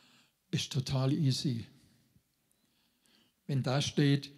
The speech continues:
„Die ihn aufnahmen oder annahmen, denen gab er das Recht.“ Wie geht denn das?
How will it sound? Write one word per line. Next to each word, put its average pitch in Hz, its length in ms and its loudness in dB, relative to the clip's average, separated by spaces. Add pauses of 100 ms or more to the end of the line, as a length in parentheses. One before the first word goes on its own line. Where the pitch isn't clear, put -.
(200)
„Die 170 220 6
ihn 170 340 6
aufnahmen 151 960 2
oder 123 340 -4
annahmen, 160 800 2 (760)
denen 151 340 0
gab 135 240 -2
er 135 100 2
das 135 320 -2
Recht.“ - 480 -2 (2250)
Wie 165 100 0
geht 190 260 2
denn 147 120 2
das? 117 420 -6